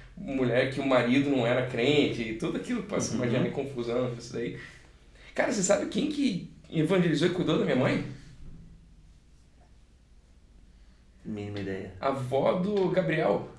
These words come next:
Speaker 2: Do Gabriel Nascimento lá?
Speaker 1: Do Gabriel do, ah, me
Speaker 2: Qual
Speaker 1: fugiu o
Speaker 2: Gabriel?
Speaker 1: sobrenome.
Speaker 2: Lencarte lá, não. Não.
Speaker 1: Não, Gabriel do
Speaker 2: Me-
Speaker 1: desinvestimento, das coisas aí.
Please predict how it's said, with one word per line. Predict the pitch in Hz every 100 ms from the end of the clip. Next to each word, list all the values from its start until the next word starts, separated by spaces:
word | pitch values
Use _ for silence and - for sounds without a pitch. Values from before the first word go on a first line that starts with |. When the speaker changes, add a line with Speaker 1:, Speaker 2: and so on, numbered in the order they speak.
| - -
Speaker 2:
Do | - 117 117
Gabriel | 110 101 104 101 104 101 101 98 98 98 95 95 - - - - - -
Nascimento | 101 101 101 143 -
lá? | 135 180 - - - - -
Speaker 1:
Do | 123 120
Gabriel | 127 123 127 147
do, | 139 131 117 113 107 - - - - - -
ah, | - 359 381
me | 170
Speaker 2:
Qual | 131
Speaker 1:
fugiu | 117 107
o |
Speaker 2:
Gabriel? | 190 170 202
Speaker 1:
sobrenome. | 208 139 - - - - - - - - - -
Speaker 2:
Lencarte | 98 104 101 104 110 113 -
lá, | 104 110
não. | 101 101 -
Não. | 107 110 - - 156 175 202
Speaker 1:
Não, | 240 139
Gabriel | 131 127 131 -
do | 123
Speaker 2:
Me- | 117 113
Speaker 1:
desinvestimento, | 123 - 123 127 123 120 117 143 -
das | -
coisas | - 120 117
aí. | 117